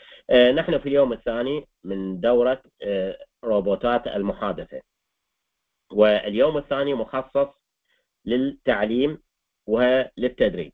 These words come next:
فعنوان الدورة اليوم: Empowering Education and Training، تقوية التعليم والتدريب باستخدام التشات جي بي تي. التركيز اليوم عن التشات جي بي تي.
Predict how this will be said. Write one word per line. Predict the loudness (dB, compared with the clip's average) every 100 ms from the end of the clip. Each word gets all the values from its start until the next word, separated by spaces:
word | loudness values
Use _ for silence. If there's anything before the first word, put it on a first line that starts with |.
| _ _ _ _ -2
فعنوان | 0 -2 -4 -2 2 2 0 -2 -14
الدورة | -16 -2 2 4 2
اليوم: | 0 0 -2 -4
Empowering | -6 -6 0 2 0 -2 -8
Education | -10 -10 -4 -2 -2 -2 -4 -6 -4
and | -4 -2 -4
Training، | -4 -4 -6 -14 _ _ _ _ _ _
تقوية | -2 0 0 -2 -2
التعليم | -6 -6 -4 -2 -2 -2 -4 -12 _ _ -2
والتدريب | 0 2 -2 -8 -6 -6 -2 -2 0 -4 -4
باستخدام | -6 -6 -8 -6 -2 0 0 -4 -10 _ -10
التشات | -4 0 0
جي | 0 -6
بي | -8
تي. | -10
التركيز | -2 -2 0 -4
اليوم | 0 0 0
عن | -2 -8
التشات | -2 0 0
جي | -4
بي | -10 -12
تي. | -18